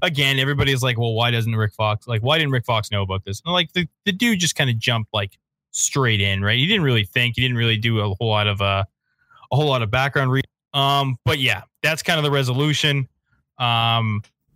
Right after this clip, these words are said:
so as of right now, um, uh, Echo, Echo Fox is in the hands of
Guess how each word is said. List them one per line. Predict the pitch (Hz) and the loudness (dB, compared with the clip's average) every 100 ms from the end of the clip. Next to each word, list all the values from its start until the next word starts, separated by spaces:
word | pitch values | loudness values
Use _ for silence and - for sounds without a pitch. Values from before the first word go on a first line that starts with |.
| - _ _ | -20 _ _
so | - 165 | -4 0
as | 190 196 | 0 0
of | 196 | 0
right | 196 160 | 0 2
now, | 156 156 151 143 139 135 | 2 2 2 2 -2 -2
um, | 131 123 123 117 117 117 - _ _ _ _ _ _ _ _ _ _ _ _ _ _ _ - _ 120 | -2 0 0 0 0 -2 -6 _ _ _ _ _ _ _ _ _ _ _ _ _ _ _ -18 _ 0
uh, | 113 104 104 | 2 2 0
Echo, | 123 135 147 127 120 117 | 0 0 0 2 0 0
Echo | 131 131 120 | -2 -2 0
Fox | 131 120 | 0 0
is | 120 | -2
in | 120 | 0
the | 110 | 0
hands | 120 117 110 113 | 0 0 -2 -2
of | 117 107 104 101 | -2 0 -2 -4